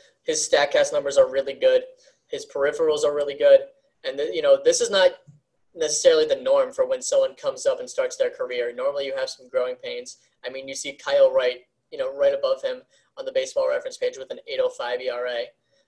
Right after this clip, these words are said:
Uh, Ian Anderson has a two forty. He has a fip of three forty-four, which is not bad at all. Uh, and, yeah, he has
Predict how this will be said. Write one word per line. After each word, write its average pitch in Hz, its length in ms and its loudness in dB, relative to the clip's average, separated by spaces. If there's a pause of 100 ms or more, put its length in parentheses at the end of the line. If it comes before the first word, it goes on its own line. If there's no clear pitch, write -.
(120)
Uh, - 160 -6
Ian 180 180 0
Anderson 170 360 0
has 151 120 0
a 170 100 4
two 147 200 -12
forty. 135 440 2 (340)
He 143 100 -10
has 143 80 -8
a 139 60 -6
fip 160 240 0
of 139 180 -8
three 147 160 -10
forty-four, - 640 -2 (460)
which 147 160 -6
is 135 160 -8
not 139 260 0
bad 127 200 0
at 123 80 0
all. 117 360 -2 (500)
Uh, 120 280 -2
and, 127 100 -4
yeah, 143 200 4
he 143 200 -4
has 151 220 0